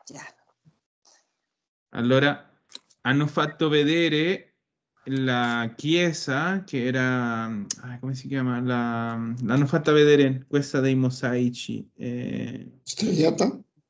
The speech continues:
Speaker 2: non è Santa Po-, ecco, Santa Apollinare, Basilica.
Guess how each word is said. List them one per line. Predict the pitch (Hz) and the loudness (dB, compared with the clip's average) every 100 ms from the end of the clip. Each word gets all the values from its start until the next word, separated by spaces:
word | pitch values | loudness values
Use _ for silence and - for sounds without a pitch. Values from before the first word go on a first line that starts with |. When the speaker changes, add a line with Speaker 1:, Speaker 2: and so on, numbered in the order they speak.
| _ _ _ _ _ 135 127 - - _ _ - - - | _ _ _ _ _ -18 -18 -20 -20 _ _ -20 -20 -4
Speaker 2:
non | 135 139 | 0 2
è | 151 | 2
Santa | - 165 160 165 | -2 -4 -4 -6
Po-, | 135 143 | -6 -2
ecco, | 170 - - 127 | -2 0 -4 -4
Santa | 127 - 135 135 - | -4 -4 -4 -6 -8
Apollinare, | 131 135 131 127 131 143 151 151 | -4 -2 0 2 0 -2 -2 -2
Basilica. | 135 131 - 143 156 151 170 202 | -2 -4 -2 -2 -2 -4 -8 -8